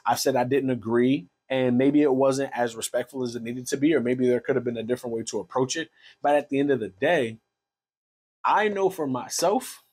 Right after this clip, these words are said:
I wasn't about to sit there and be like, "Oh yeah, nah, n-, nope, I'm saying what I gotta say."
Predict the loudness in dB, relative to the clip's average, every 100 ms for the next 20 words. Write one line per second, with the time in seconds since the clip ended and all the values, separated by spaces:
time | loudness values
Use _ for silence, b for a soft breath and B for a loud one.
0 | _ _ _ _ _ _ _ _ _ 0
1 | 4 4 2 0 -2 -2 -6 -2 0 0
2 | 2 2 2 0 -4 -4 -6 -6 -4 -2
3 | -4 -10 -8 -6 -6 _ _ _ _ _
4 | -2 2 2 0 _ _ _ 0 0 0
5 | -6 -10 -2 -2 2 2 2 0 -2 -6
6 | -10